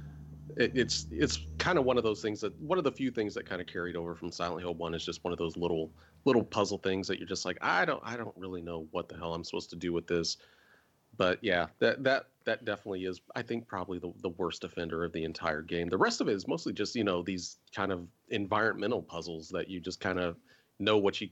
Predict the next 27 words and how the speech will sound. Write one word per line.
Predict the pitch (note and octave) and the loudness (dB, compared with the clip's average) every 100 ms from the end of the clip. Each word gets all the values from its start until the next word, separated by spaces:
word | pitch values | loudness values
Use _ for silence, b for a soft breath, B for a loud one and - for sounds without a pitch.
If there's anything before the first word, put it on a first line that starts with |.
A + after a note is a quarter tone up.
| - | -8
you | G#2+ | -4
need | G2 F#2+ | -2 -4
to | |
do. | F2+ A#2+ A2+ | 2 4 4
You, | G2 G2+ G2 | 2 0 -4
you, | G#2+ | 0
there's | A2 G2 | 2 2
a | |
puzzle | - C#3+ G#2+ | 0 0 2
there. | G2 G2+ | 2 0
You | |
just | F#2+ F#2+ - | 0 -4 -4
need | F2+ | -4
to | |
figure | - F#2 F2 | -4 -2 0
out | E2 | 0
the | |
right | E2+ D#2+ | -2 -2
solution | - F2 A#2+ - E2 | -4 0 0 0 -6
to | - E2 | -6 -4
it. | - B B B B - | -6 B B B B 0
But | G2 | 4
that | G2+ F2+ | 4 2
one | F#2 | 0
is | F2 | -2
the | - | -4
most, | F2+ F2 | -6 -6